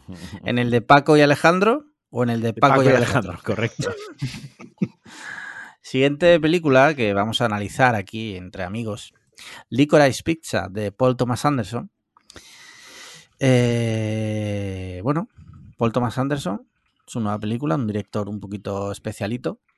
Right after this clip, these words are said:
Speaker 1: por decirlo de alguna forma. ¿Qué os pareció? Es una película donde no sale licor ni pizza. O sea,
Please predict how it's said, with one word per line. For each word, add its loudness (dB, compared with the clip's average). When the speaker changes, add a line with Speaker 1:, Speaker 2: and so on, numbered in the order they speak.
Speaker 1:
por -8
decirlo -10
de -8
alguna -10
forma. -10
¿Qué 2
os 4
pareció? 4
Es -6
una 2
película 4
donde 4
no 0
sale 0
licor 2
ni 2
pizza. -6
O -20
sea, -4